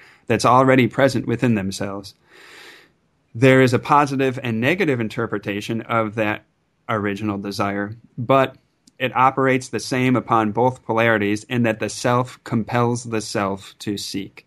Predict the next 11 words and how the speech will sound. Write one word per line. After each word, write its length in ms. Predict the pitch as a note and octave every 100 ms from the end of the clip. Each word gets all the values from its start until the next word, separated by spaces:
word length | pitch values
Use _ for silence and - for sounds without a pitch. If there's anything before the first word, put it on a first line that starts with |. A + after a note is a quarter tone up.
| _ _ _ -
The 80 | G#2
self 320 | B2 G#2+ G2+
wants 580 | A2 G#2 G#2+ G2+ - - _ _ _ _ _
to 100 | A2+
find 300 | G#2 G#2 G2+
its 120 | G2
way 180 | G#2+ F#2+
back 260 | G2 G2 F#2+
to 100 | G2
the 80 | G2
one. 380 | G2 F#2+ F#2+